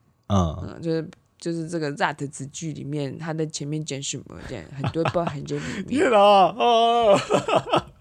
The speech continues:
Speaker 1: <laughs> 这完全我没有想过的东西啊。
Speaker 2: 然后像那个什么，我觉得高中比较难的英文应该是诗吧。
Speaker 1: 哼。
Speaker 2: 我觉得歌词跟诗我，我很难看懂。
Speaker 1: 哦。
Speaker 2: 我看不懂，我，我完全没有情境，我不知道他在讲什么。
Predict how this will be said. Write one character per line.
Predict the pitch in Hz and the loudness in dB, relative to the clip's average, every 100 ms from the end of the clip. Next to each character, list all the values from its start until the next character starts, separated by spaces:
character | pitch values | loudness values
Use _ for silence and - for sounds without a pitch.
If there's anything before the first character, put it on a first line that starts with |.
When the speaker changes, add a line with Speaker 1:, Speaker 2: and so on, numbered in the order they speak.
| _ - | _ -14
Speaker 1:
<laughs> | 330 330 269 - | -4 -2 -2 0
这 | 208 | 4
完 | 170 208 | 6 6
全 | 202 | 4
我 | 208 175 | 6 6
没 | 190 | 6
有 | 208 | 2
想 | - 214 | 2 0
过 | 220 | 2
的 | 208 | 4
东 | 208 285 | 6 4
西 | 262 220 | 4 6
啊。 | 202 | 6
Speaker 2:
然 | 196 | 8
后 | 185 | 8
像 | 277 | 6
那 | 302 233 | 6 4
个 | 214 | 2
什 | 175 | 4
么， | 160 160 | 4 4
我 | 170 | 4
觉 | 170 | 4
得 | 208 220 220 | 2 2 0
高 | 220 208 | 2 2
中 | 208 208 | 2 -2
比 | 202 | -2
较 | 165 185 | 0 2
难 | 180 143 | 2 0
的 | 151 | 0
英 | 160 170 | 0 -2
文 | 143 | -2
应 | 143 | -2
该 | 151 | -2
是 | 156 | -2
诗 | 151 - - 135 135 | -2 -2 -2 -6 -8
吧。 | 131 - _ _ _ | -10 -12 _ _ _
Speaker 1:
哼。 | _ 127 107 | _ 4 4
Speaker 2:
我 | 92 | 4
觉 | 185 | 2
得 | 220 | 2
歌 | 220 214 | 4 2
词 | 214 165 151 | 0 -4 0
跟 | 170 | 0
诗 | 175 - 156 151 | -2 -4 -2 -2
我， | 127 - | -4 -6
我 | 143 | -6
很 | 143 131 | -4 -4
难 | 127 123 | -6 -8
看 | 170 139 117 | -6 -6 -8
懂。 | - - _ _ _ _ _ _ _ _ - - 92 | -16 -18 _ _ _ _ _ _ _ _ -16 -10 -4
Speaker 1:
哦。 | 87 82 | -2 -2
Speaker 2:
我 | 80 | -2
看 | 82 | -4
不 | 69 80 | -4 -6
懂， | 80 87 | -6 -6
我， | 143 160 | -6 -6
我 | 160 156 | -4 -4
完 | 170 | -2
全 | 165 | -4
没 | 165 | -4
有 | 143 | -4
情 | - 120 123 | -8 -10 -10
境， | - 131 120 | -8 -8 -8
我 | 135 | -8
不 | 151 | -4
知 | 151 | -4
道 | |
他 | 147 | -4
在 | 143 139 | -6 -8
讲 | 127 110 | -10 -14
什 | 131 | -16
么。 | - | -18